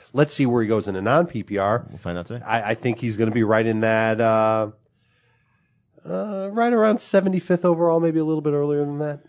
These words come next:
Speaker 2: Uh, the two Bills guys, again, they close the round. Uh, I would like to see them add another receiver to the mix, but let's just say that they don't, and it's Jones and Foster as the top two guys. Is this a good spot for these two receivers?
Speaker 1: Absolutely.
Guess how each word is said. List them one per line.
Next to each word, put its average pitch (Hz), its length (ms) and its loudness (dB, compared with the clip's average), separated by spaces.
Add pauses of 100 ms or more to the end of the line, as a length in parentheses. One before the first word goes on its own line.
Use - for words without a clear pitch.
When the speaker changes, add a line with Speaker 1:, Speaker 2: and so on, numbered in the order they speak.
(220)
Speaker 2:
Uh, 90 260 -2
the 92 100 -6
two 117 180 -4
Bills 104 280 0
guys, 95 260 0
again, 90 240 -4
they 87 100 -4
close 95 600 -4 (140)
the 82 440 -8
round. 85 560 -6 (120)
Uh, 73 320 -12
I 82 100 -6
would 80 140 -10
like 87 160 -6
to - 80 -20
see 87 140 -10
them 80 120 -8
add 80 140 -6
another 78 260 -10
receiver 90 360 -10
to - 100 -14
the 82 80 -10
mix, 78 220 -12
but 87 100 -14
let's 107 140 -6
just 110 120 -8
say 107 100 -2
that 90 140 -6
they 80 80 -8
don't, 73 240 -10 (100)
and 76 160 -14
it's 76 160 -18
Jones 85 360 -8
and 78 120 -14
Foster 82 340 -8
as 76 100 -10
the 73 80 -16
top 78 240 -12
two 76 100 -20
guys. 71 480 -12
Is 71 180 -14
this 82 220 -10
a 85 60 -12
good 76 160 -12
spot - 320 -10
for 85 160 -14
these 104 300 -10
two 73 180 -14
receivers? - 340 -18
Speaker 1:
Absolutely. 78 600 -12